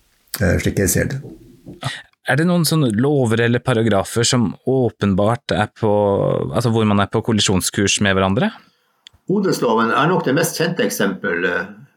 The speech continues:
Speaker 1: i og med at man i det samiske samfunnet heller har hatt en regel der hvor, eh,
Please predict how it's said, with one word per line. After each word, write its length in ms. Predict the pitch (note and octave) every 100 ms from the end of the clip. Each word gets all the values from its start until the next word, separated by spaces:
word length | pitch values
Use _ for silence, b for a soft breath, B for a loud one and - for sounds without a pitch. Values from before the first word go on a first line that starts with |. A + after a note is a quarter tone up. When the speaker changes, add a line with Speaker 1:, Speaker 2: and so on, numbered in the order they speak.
| _ -
Speaker 1:
i 120 | A#2
og 60 |
med 120 | A#2+ A#2
at 160 | A2+
man 260 | A#2+ A2+ A2
i 60 | G#2+
det 120 | G#2+
samiske 420 | D3 C3+ A#2 -
samfunnet 800 | A2+ G#2 G2 G2+ G2 G2 F#2+ - b b b b b b _ _ -
heller 180 | A2+ C#3
har 140 | C3
hatt 100 | B2
en 100 | A#2
regel 320 | A#2 A2 G#2
der 220 | G2+ A2
hvor, 240 | F#2+ G2 F#2+
eh, 320 | G2+ G2 F#2+